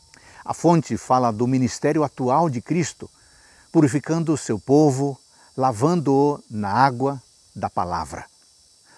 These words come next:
O pátio ao redor do tabernáculo era feito de cortinas de linho retorcido, cinquenta e seis pilares com bases de bronze e capitéis de prata, e a cortina na entrada era uma obra de bordador.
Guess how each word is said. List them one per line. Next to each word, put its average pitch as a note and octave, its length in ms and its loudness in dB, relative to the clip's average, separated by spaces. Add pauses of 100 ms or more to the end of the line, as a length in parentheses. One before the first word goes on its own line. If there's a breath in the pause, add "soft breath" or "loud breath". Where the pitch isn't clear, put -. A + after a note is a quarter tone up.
(140 soft breath)
O C#3 120 0
pátio C#3 500 2
ao G#2 100 -2
redor G2+ 460 -4
do F#2 200 -10
tabernáculo A#2 720 -2 (340 soft breath)
era E3+ 160 0
feito E3+ 280 2
de C3+ 100 -4
cortinas E3 600 -4
de A2+ 140 -6
linho C#3+ 280 -2
retorcido, A2+ 680 -4 (520 soft breath)
cinquenta C#3 800 -2
e A2 80 -2
seis E3 380 0
pilares B2 600 0
com G#2+ 180 -8
bases G2+ 500 -2
de G2 100 -8
bronze A#2+ 640 -2 (260 loud breath)
e D3 80 -2
capitéis C3 460 0
de G2+ 80 -8
prata, B2+ 520 -2 (440 loud breath)
e C#3 80 2
a C3 60 0
cortina D3 640 -2
na B2+ 160 -2
entrada D3 800 -2 (360)
era C3 180 -2
uma A#2 140 -2
obra G#2+ 220 -2
de G2 100 -8
bordador. E2+ 520 -8